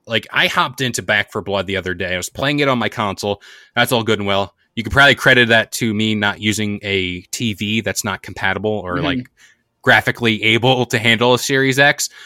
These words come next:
Speaker 1: But when I did it on my monitor and I did it on my P C, and, like, I was very scared at first when I first booted this thing up to, like, go play games at, like, epic settings, even though I know it can handle it.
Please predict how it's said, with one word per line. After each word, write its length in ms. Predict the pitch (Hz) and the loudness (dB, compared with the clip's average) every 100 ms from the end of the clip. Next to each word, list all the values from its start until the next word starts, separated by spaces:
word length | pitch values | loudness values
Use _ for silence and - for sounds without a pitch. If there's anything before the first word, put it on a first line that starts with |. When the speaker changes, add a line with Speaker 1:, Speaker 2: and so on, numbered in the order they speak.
| - - | -20 -2
Speaker 1:
But 80 | 127 | 2
when 100 | 139 | 2
I 80 | |
did 220 | 131 135 165 | 4 4 4
it 60 | |
on 100 | 180 | 4
my 140 | 180 151 | 2 2
monitor 480 | 123 123 117 117 | 0 0 0 0
and 120 | 107 101 | 0 -4
I 60 | |
did 120 | 101 | -2
it 80 | 113 | -2
on 100 | 120 | -2
my 100 | 110 | -4
P 220 | 104 107 | -6 -8
C, 280 | 98 104 101 | -8 -6 -4
and, 80 | 95 | -4
like, 140 | 90 | -4
I 120 | 107 117 | 0 2
was 120 | 120 | 4
very 240 | 120 117 | 4 2
scared 400 | - - 101 104 | 0 -2 0 2
at 160 | 110 101 | 2 0
first 300 | 110 110 - | -2 -2 -2
when 80 | 92 | -6
I 60 | |
first 360 | - 101 104 - | -4 -2 -2 -2
booted 300 | 101 101 92 | -4 -4 -4
this 160 | 95 | -8
thing 180 | - 95 | -4 -4
up 220 | 95 107 _ _ - _ | -2 -2 _ _ -20 _
to, 120 | - 110 | -4 0
like, 240 | 95 _ _ _ _ - | 0 _ _ _ _ -2
go 300 | 107 107 104 | 0 2 0
play 440 | - 101 101 110 | -4 0 2 2
games 480 | 101 107 104 101 - | 0 0 0 -2 -4
at, 160 | 95 90 | -6 -4
like, 220 | 90 - - | -6 -8 -6
epic 340 | 92 101 - | -2 -2 -4
settings, 640 | - 104 98 95 98 95 - _ | -2 0 2 0 -2 -8 -14 _
even 260 | 139 113 107 | -6 -4 -2
though 100 | 98 | -2
I 80 | |
know 240 | 87 92 101 | -4 -4 -4
it 80 | - | -6
can 100 | - | -12
handle 420 | - 90 98 135 | -10 -8 0 2
it. 160 | 143 | 2